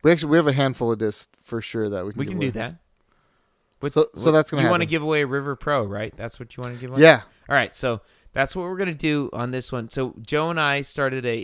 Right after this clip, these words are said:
Speaker 2: a Patreon, uh, a few, I guess, a month ago now.
Speaker 1: So
Speaker 2: And
Speaker 1: support, um, wildfire victims.
Speaker 2: Yeah, so the <laughs> literally,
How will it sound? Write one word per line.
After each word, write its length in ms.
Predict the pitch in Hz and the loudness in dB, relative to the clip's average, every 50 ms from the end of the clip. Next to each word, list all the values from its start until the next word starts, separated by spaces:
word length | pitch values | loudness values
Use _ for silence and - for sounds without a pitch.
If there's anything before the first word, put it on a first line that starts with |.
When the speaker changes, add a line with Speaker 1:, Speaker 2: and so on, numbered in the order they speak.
| - 101 | -6 -6
Speaker 2:
a 40 | 110 | -6
Patreon, 760 | - - - 147 143 - - 151 135 117 113 107 107 107 117 - _ _ _ _ _ _ _ _ - | -4 -2 -2 -2 -2 -2 -6 -8 -8 -6 -6 -8 -8 -10 -12 -16 _ _ _ _ _ _ _ _ -12
uh, 180 | - 98 92 - - _ - | -10 -10 -10 -10 -12 _ -14
a 100 | 113 104 | -14 -14
few, 480 | - _ - - 127 123 117 113 104 - _ _ _ _ _ _ _ - | -14 _ -10 -6 -6 -6 -6 -6 -10 -16 _ _ _ _ _ _ _ -18
I 140 | - 113 | -16 -16
guess, 340 | 104 - 117 107 104 - - | -12 -12 -10 -10 -10 -10 -12
a 100 | 101 101 | -12 -12
month 340 | 101 101 104 113 120 120 - | -10 -6 -6 -6 -6 -6 -8
ago 220 | 151 139 147 151 | -6 -6 -6 -4
now. 260 | 156 156 165 180 208 - _ _ _ _ _ | -4 -4 -4 -4 -6 -10 _ _ _ _ _
Speaker 1:
So 240 | - - - 170 170 | -8 2 6 6 6
Speaker 2:
And 120 | 175 180 | 6 4
Speaker 1:
support, 720 | 139 - - 143 131 - 170 185 190 185 175 - _ _ - | 2 2 2 4 4 8 8 10 10 10 8 4 _ _ 2
um, 500 | 151 147 143 139 135 131 127 131 131 - - | 4 6 6 6 6 4 4 0 -4 -6 0
wildfire 560 | 120 135 131 131 127 123 - - 127 123 123 | 6 6 8 8 6 4 4 2 4 4 4
victims. 400 | 117 120 123 - - 131 131 139 | 2 -2 -4 -4 -6 -8 -8 -2
Speaker 2:
Yeah, 220 | 160 180 170 120 110 | 2 4 4 4 2
so 180 | - - 139 | -2 -4 -4
the 300 | 127 123 160 139 147 113 - - - 240 - - - - - - - - - - _ _ _ - | -4 -4 -4 -2 -2 -4 -4 -2 -2 -2 -2 -2 -8 -16 -18 -18 -20 -20 -20 -20 _ _ _ -10
<laughs> 360 | - - - _ - - 143 - _ _ _ _ _ - - 320 262 - - | -10 -10 -10 _ -12 -12 -12 -12 _ _ _ _ _ -18 -8 -6 -6 -6 -6
literally, 600 | - 123 160 202 208 220 185 160 143 123 117 107 | -4 0 0 2 4 4 2 2 0 -2 -2 -6